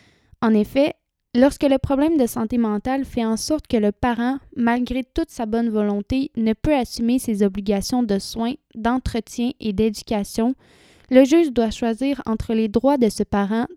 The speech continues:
d'entretenir des liens avec son enfant à la mesure de ses capacités et les droits de cet enfant de vivre une vie stable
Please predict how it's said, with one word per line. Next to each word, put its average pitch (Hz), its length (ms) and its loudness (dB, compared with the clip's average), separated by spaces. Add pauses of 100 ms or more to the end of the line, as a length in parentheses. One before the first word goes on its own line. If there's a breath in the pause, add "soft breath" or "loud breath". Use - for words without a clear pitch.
(260)
d'entretenir 214 720 0
des 202 120 2
liens 202 280 0
avec 190 180 -4
son 202 240 -2
enfant 196 320 -4 (100)
à 214 120 -2
la 202 80 0
mesure 214 380 2
de 220 100 0
ses 208 160 -8
capacités 208 680 -4 (460 soft breath)
et 262 80 6
les 262 160 2
droits 262 260 6
de 240 100 4
cet 214 240 -4
enfant 214 360 -2
de 240 100 4
vivre 254 300 4
une 233 240 2
vie 247 160 2
stable 254 500 -2